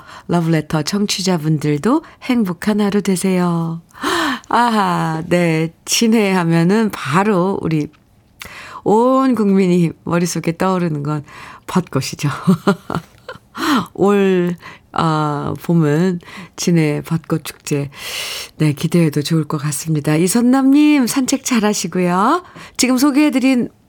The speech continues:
분들 모두 커피 선물로 보내드릴게요.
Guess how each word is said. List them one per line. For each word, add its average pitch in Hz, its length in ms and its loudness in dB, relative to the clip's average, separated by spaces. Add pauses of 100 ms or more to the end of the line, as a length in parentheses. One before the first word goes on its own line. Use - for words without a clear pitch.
(120)
분들 165 420 0 (160)
모두 180 420 2
커피 - 520 -2 (280)
선물로 202 460 0
보내드릴게요. 160 1040 0